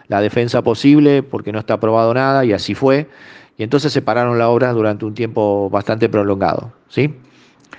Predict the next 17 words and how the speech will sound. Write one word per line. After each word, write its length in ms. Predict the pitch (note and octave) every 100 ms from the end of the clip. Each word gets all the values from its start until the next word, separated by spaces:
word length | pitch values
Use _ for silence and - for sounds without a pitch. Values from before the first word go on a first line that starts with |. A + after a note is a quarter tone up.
| - - -
Lamentablemente, 960 | G#2+ G#2+ A2 A2 B2+ C3+ C3 D3 D3
digo 200 | C3+ C#3+
lamentablemente 600 | C#3 C3 C#3 C#3 C#3 D#3
porque 300 | - A2 G#2+
nadie 320 | G#2+ A2+ A#2+ A#2
nos 120 | A2+
avisó 340 | A2 A2+ C3+
nada, 480 | C3 C3 B2+ D3+ - - - _ -
vemos 360 | B2+ A2+ B2+
otra 300 | C3 B2 B2
vez 140 | B2 B2
que 100 | B2
hay 100 | A#2
actividad 800 | A2 A2 G#2+ A#2 A2+ A#2 A#2+ -
en 160 | G#2
el 140 | G2+ F#2+
predio. 480 | A2 G2+ F2 -